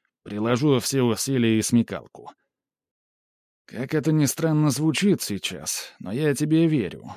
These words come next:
сказал он, испытующе глядя на меня. «Делай, как знаешь,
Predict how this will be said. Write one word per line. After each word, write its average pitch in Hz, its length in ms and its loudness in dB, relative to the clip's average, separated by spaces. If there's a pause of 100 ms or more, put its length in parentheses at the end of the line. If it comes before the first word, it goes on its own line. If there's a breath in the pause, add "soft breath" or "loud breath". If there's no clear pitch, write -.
сказал 104 580 -4
он, 98 180 0
испытующе 117 640 -2
глядя 98 380 -4
на 80 100 -12
меня. 76 380 -14 (880)
«Делай, 156 460 2
как 156 260 2
знаешь, 123 600 -2